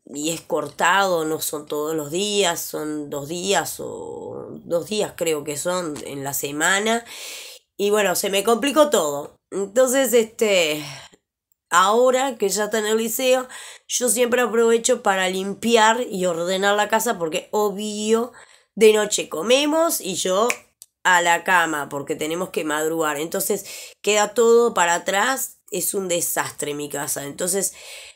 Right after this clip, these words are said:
este momentito aprovecho para limpiar. Este,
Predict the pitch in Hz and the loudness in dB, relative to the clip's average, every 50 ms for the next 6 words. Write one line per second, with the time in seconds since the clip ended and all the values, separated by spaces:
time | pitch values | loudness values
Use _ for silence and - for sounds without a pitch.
0 | _ _ _ _ 226 233 226 226 - 262 247 233 226 226 214 214 208 208 208 - | _ _ _ _ 2 2 2 0 -4 -4 -2 0 0 0 0 -2 -2 -4 -6 -6
1 | - 226 - - - 240 233 - 196 196 196 202 196 196 - 240 233 226 233 - | -8 -8 -4 0 0 0 0 0 -2 0 0 0 0 0 0 0 0 -2 -4 -2
2 | - 180 170 170 175 180 - - - - 185 175 175 175 180 180 175 160 147 - | 2 4 4 4 4 2 -2 -4 -6 -6 -4 -2 -2 -2 -2 -4 -4 -6 -8 -8
3 | 147 135 120 113 - - - - - - _ _ - 185 185 180 175 170 165 151 | -8 -8 -8 -10 -12 -14 -16 -18 -20 -20 _ _ 0 2 4 4 2 2 -2 -6
4 | - _ _ - 170 165 151 147 143 143 131 113 - - | -10 _ _ -2 -2 0 0 0 -4 -6 -8 -10 -14 -18